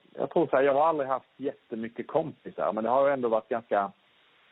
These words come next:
medvetet, liksom, att jag, jag har hellre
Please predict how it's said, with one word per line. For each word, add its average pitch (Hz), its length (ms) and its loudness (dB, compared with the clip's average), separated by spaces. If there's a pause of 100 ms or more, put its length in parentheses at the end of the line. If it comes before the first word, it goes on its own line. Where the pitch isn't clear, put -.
(200)
medvetet, 110 880 -2
liksom, - 360 -2
att - 180 -2
jag, 107 240 4
jag 107 60 2
har 117 120 2
hellre 135 340 2